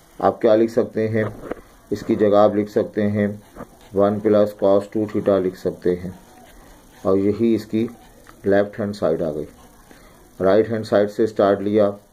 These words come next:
लेफ्ट हैंड साइड हासिल हो गई, ये बात प्रूफ हो गई। अब इसकी एग्जांपल, for practice purpose इसकी एग्जांपल हमारे पास है,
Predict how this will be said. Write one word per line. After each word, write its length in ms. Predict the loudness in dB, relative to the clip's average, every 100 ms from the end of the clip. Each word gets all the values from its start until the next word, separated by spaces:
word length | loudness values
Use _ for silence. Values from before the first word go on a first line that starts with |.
| _ _ -20 -20 -4
लेफ्ट 340 | 2 2 0 -2
हैंड 160 | -4
साइड 260 | 0 0 0
हासिल 320 | 0 -2 0
हो 120 | 0
गई, 180 | 2 0 -2 -10 -20 -20 -20 -16 -2
ये 100 | 0
बात 320 | 2 2 0 -2
प्रूफ 240 | -8 -6
हो 60 | -6
गई। 160 | -8 -14 -20 -20 -20 -20 -20 -20 -20 -20 -20 -20 -20 -20 _ _ -20 -20 -20 -20 -20 -20 -16 -2
अब 240 | -2 -2 -10 -16
इसकी 240 | -4 -2
एग्जांपल, 480 | 0 0 0 0 -2 -4
for 180 | -2 0
practice 380 | 2 0 0 -2
purpose 440 | -2 0 0 -2
इसकी 240 | -6 -2 -2
एग्जांपल 460 | 0 0 0 0
हमारे 280 | 0 2 2
पास 340 | 2 2 2 0
है, 100 | -2